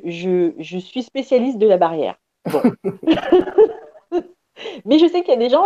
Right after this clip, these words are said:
une barrière, ça les effraie. Ben, je veux leur dire non, continuez. Et par rapport à ce que tu disais de la technique du petit pas, je voulais ajouter quelque chose qui est très particulier parce que, en fait,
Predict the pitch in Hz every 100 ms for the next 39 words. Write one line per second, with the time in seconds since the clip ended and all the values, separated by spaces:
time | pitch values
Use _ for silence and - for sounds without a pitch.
0 | 330 226 254 233 226 277 359 - 294 247
1 | 240 247 - - - _ _ _ 175 196
2 | 214 240 262 294 370 285 254 262 269 -
3 | 214 226 - _ _ - 254 254 330 330
4 | 294 240 208 202 262 247 180 - 190 _
5 | 220 180 - 175 _ 160 160 _ _ _
6 | _ _ - 165 196 220 196 - - 285
7 | 277 285 294 320 - 190 202 185 254 294
8 | - - - 269 - - 208 208 - 185
9 | 233 220 170 180 _ 180 - _ _ _
10 | _ 190 208 285 - -